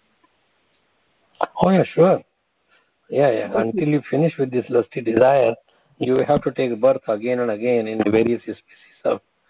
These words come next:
Speaker 1: life.
Speaker 2: Okay, and the only way out is, like, if we do have, if we did have lust and now we are following Krishna consciousness, so gradually that lust will, uh, diminish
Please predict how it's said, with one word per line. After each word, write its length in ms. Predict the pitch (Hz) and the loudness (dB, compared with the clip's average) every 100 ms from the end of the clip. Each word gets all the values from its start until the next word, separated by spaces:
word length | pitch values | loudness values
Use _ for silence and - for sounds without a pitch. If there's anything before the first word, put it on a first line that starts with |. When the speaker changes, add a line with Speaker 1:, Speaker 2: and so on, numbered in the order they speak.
| _ _ - | _ _ 2
Speaker 1:
life. 280 | 113 104 - _ _ _ _ _ _ _ _ _ _ _ _ _ _ _ _ _ _ _ _ _ _ _ _ _ _ _ 160 _ 160 _ _ _ 214 | 2 2 -2 _ _ _ _ _ _ _ _ _ _ _ _ _ _ _ _ _ _ _ _ _ _ _ _ _ _ _ -20 _ -20 _ _ _ -8
Speaker 2:
Okay, 320 | 214 226 226 | -6 -4 0
and 160 | 226 | 2
the 60 | 247 | 2
only 300 | 254 285 320 | 0 -2 -4
way 180 | 285 277 | -4 0
out 280 | 226 294 277 | 0 0 -4
is, 240 | 269 285 | -12 -6
like, 220 | 247 247 240 | -4 -4 -6
if 100 | 285 220 | -18 -16
we 140 | 262 | -18
do 240 | 196 269 330 | -10 -6 0
have, 180 | 269 269 392 240 | 0 -2 -8 -10
if 120 | 254 - | -10 -8
we 100 | 285 | -6
did 180 | 240 311 285 | -6 -2 0
have 160 | 254 | 0
lust 320 | 220 226 - _ | 0 -2 -2 _
and 100 | - 226 | -8 -2
now 140 | 247 | 0
we 100 | 269 | -2
are 80 | 277 | -4
following 260 | 240 247 294 | -4 -4 -8
Krishna 260 | 254 262 247 | -6 -4 -2
consciousness, 560 | 226 220 285 254 302 - _ _ _ _ _ | -4 -6 -2 0 0 -2 _ _ _ _ _
so 120 | 269 | -8
gradually 540 | 208 220 226 294 311 330 | -2 2 2 0 -4 -2
that 200 | 302 233 | -4 -4
lust 400 | 220 262 - 311 | -2 -2 -2 -12
will, 340 | 269 277 262 240 | -8 -8 -2 0
uh, 280 | 214 208 196 | 0 0 0
diminish 460 | 175 285 277 196 | 0 0 0 -2